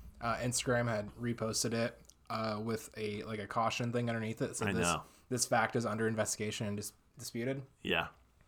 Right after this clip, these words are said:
Speaker 2: Yeah, I got censored when I looked at it, too. I had to, like, click through
Speaker 1: Yeah, you
Speaker 2: and
Speaker 1: have to click
Speaker 2: accept.
Speaker 1: through, like,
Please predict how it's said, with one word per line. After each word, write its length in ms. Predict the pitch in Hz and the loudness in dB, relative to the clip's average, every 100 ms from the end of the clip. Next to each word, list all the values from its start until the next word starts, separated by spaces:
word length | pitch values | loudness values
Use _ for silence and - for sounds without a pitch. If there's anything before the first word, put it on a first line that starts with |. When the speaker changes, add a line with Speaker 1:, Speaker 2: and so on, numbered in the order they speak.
| - - - | -18 -20 2
Speaker 2:
Yeah, 120 | 113 131 | 10 12
I 60 | |
got 160 | 131 - | 10 8
censored 360 | 117 110 107 | 2 4 4
when 120 | 92 92 | 6 6
I 80 | |
looked 220 | 90 85 87 | 6 6 4
at 100 | 80 | 2
it, 60 | |
too. 120 | - 87 | 6 8
I 60 | |
had 100 | 87 | 8
to, 60 | 80 | 6
like, 140 | 82 | 0
click 240 | - 90 - | 0 -2 0
through 160 | - | 2
Speaker 1:
Yeah, 120 | 135 123 | 6 6
you 80 | 120 | 4
Speaker 2:
and 60 | |
Speaker 1:
have 80 | 95 | 2
to 40 | - | 4
click 180 | 131 | 4
Speaker 2:
accept. 100 | - | 4
Speaker 1:
through, 220 | 120 113 110 | 2 4 4
like, 420 | 107 98 - | 4 2 -4